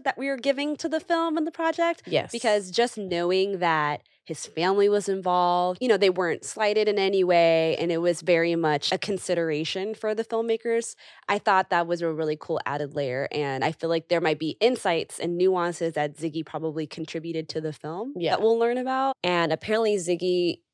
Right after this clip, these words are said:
Speaker 2: explained that it was an emotional experience for him
Speaker 1: Mm.
Speaker 2: and the family just to honor their dad and also, like, relive these moments. I think it was good for the family. It's kind of giving them, like, a way to celebrate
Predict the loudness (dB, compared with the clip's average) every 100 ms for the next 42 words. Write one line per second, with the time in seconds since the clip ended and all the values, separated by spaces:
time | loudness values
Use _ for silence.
0 | _ -6 -6 -4 -2 0 2 0 0 -2
1 | 0 0 0 0 0 -2 -4 -6 -2 0
2 | 0 0 -2 -4 -8 -6 -4 0 4 4
3 | 4 0 2 4 4 2 0 2 2 2
4 | 0 0 0 0 -2 0 2 2 2 0
5 | 2 2 4 2 0 -4 0 0 0 -2
6 | -2 2 2 2 0 -2 -2 -2 0 0
7 | -2 -4 -4 -6 -2 0 0 -2 -12 -20
8 | _ _ _ _ _ _ _ _ _ 0
9 | 2 4 2 -2 -2 -2 -2 -2 -2 0
10 | -2 -2 -4 -4 -4 -2 -2 -2 -2 -2
11 | -4 -4 -4 -2 0 0 -4 -2 0 0
12 | 2 0 0